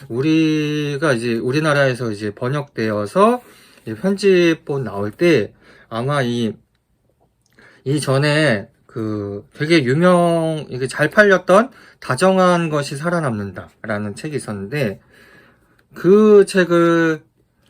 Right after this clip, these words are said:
많이 팔렸기 때문에 이 제목을 다정한 물리학이라고, 어, 우리나라에서는 선택을 한 것 같은데요. 이 제목이 상당히 잘 지어진 책입니다. 그래서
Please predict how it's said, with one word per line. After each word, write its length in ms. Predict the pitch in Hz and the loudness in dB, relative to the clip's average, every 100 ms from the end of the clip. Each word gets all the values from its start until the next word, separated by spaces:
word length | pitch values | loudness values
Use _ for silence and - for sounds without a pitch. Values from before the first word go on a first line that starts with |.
| _ _ | _ _
많이 220 | 135 143 | -4 -4
팔렸기 380 | 170 208 202 165 | 2 2 2 0
때문에 520 | 131 110 113 147 107 95 _ | -2 -2 -4 -4 -6 -8 _
이 60 | 120 | -12
제목을 800 | - 127 160 156 139 156 117 98 _ _ | -6 -2 0 2 2 2 0 -2 _ _
다정한 400 | - - 175 156 | -12 -2 0 0
물리학이라고, 920 | 117 120 131 120 113 101 104 185 233 _ _ _ _ | 0 -2 -2 -2 -4 -6 -2 -2 -2 _ _ _ _
어, 500 | 104 98 95 95 139 _ - _ _ _ - - _ | -16 -14 -12 -14 -16 _ -20 _ _ _ -20 -20 _
우리나라에서는 960 | 117 120 123 113 104 101 104 123 143 92 _ _ _ | -6 -2 -2 -2 -2 -4 -8 -6 -6 -8 _ _ _
선택을 400 | 156 156 156 135 | -12 -6 -4 -4
한 100 | 170 | -4
것 80 | 165 | -2
같은데요. 600 | 98 - 95 98 139 110 - - - | -4 -6 -10 -6 -6 -6 -10 -20 -10
이 640 | 135 156 156 151 131 113 - _ | -6 -2 0 0 -2 -4 -10 _
제목이 800 | - 143 180 196 185 214 123 98 _ _ _ _ _ _ _ _ | -6 2 6 6 4 2 2 0 _ _ _ _ _ _ _ _
상당히 540 | _ 208 220 226 214 165 | _ 0 4 4 4 0
잘 180 | 107 | -6
지어진 640 | 107 113 113 110 160 202 214 _ | -10 -6 -6 -6 -4 -4 -6 _
책입니다. 580 | - 135 104 92 - _ _ _ - | -10 -8 -8 -12 -20 _ _ _ -16
그래서 520 | 127 135 127 120 107 | -10 -6 -4 -4 -6